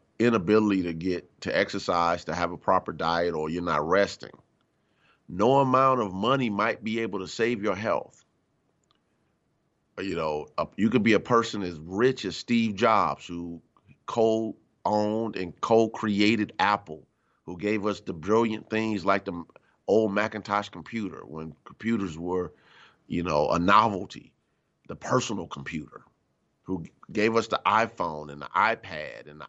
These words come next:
iPod. When he got ill, being the, one of the richest men in the world didn't stop him from having his body deteriorate.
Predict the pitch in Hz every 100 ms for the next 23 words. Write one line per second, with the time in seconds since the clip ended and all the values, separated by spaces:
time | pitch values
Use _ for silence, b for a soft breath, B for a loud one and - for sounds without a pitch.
0 | 90 113 113 92 64 50 50 _ _ _
1 | _ _ _ _ _ _ _ _ _ _
2 | _ _ _ _ _ _ _ _ _ -
3 | 95 107 113 127 120 147 - - - _
4 | _ _ _ _ _ _ _ _ _ 85
5 | 101 123 120 107 - 98 104 117 104 107
6 | 123 117 104 117 120 107 101 110 147 123
7 | 92 110 113 98 - 127 123 - 110 92
8 | 87 73 _ _ _ _ _ _ _ _
9 | _ _ _ 98 98 104 101 92 82 76
10 | 120 160 156 - - 92 73 62 58 50
11 | 50